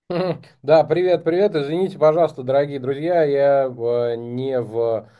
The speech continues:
э, хорошей студии, просто, так сказать, с, э, ноутбука выхожу сегодня. Э, вот, э,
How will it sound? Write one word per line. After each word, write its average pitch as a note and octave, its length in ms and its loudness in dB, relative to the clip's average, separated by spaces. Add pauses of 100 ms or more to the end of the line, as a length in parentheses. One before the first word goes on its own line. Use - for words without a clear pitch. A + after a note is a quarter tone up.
(240)
э, A2+ 640 -2
хорошей C3+ 400 -2
студии, D#3 480 -6
просто, B2 580 -4
так G#2+ 180 -8
сказать, G#2 300 -10 (440)
с, - 220 -20
э, A2+ 360 -2
ноутбука B2 580 -6
выхожу A#2+ 400 -6
сегодня. A2+ 400 -6 (120)
Э, F#2+ 40 -12 (260)
вот, G2+ 300 -16
э, G2 40 -20